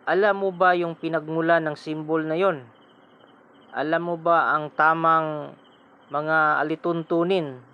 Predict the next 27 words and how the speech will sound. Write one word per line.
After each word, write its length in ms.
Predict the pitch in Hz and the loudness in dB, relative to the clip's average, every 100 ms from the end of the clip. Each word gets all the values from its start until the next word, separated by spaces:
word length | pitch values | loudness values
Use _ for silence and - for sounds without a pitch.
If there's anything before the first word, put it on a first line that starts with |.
| - - | -20 -4
para 240 | 147 151 | 0 2
mapagana 640 | 156 147 151 143 151 151 147 165 | 0 0 -2 2 2 2 0 0
yon? 240 | 160 131 127 | 0 -4 -2
At 240 | 151 165 - _ _ _ _ - | 0 0 -4 _ _ _ _ -6
kung 240 | 196 196 | -4 -4
ang 20 | |
symbol 540 | 185 226 233 214 233 220 | -4 -4 -2 2 2 2
na 80 | 220 | 0
yon 240 | 202 180 | 0 0
ay 80 | 170 | 0
ang 160 | 175 | -2
purpose 480 | 170 190 190 - 196 | -2 -2 -2 -4 -4
talaga 340 | - 190 190 190 | 0 0 2 0
nun 160 | 180 165 | 0 -4
ay 160 | 151 | -4
pangtato, 640 | - 160 156 147 - 202 - _ _ _ _ _ _ _ _ _ _ _ _ _ - | -2 -2 -2 -6 -2 -4 -4 _ _ _ _ _ _ _ _ _ _ _ _ _ -8
baka 240 | 160 185 185 | -4 0 0
naman 640 | 190 190 180 175 160 143 | 2 4 4 2 -4 -10
selyo 480 | - 170 170 180 180 | -4 0 0 2 2
yon 320 | 180 185 170 | 4 2 2
ng 320 | 160 151 127 | -2 -2 -10
isang 400 | 147 160 147 147 | -6 0 0 -2
aklat 560 | 101 - 180 180 175 - - - - - | -8 -6 2 4 4 0 -20 -20 -14 -6
or 160 | 143 | -6
selyo 720 | 139 - - - 165 160 170 170 | -8 -18 -10 -2 0 0 0 2
ng 320 | 160 160 156 | 0 0 -2
libreta. 720 | 143 139 147 147 - 175 | -6 -2 0 0 2 2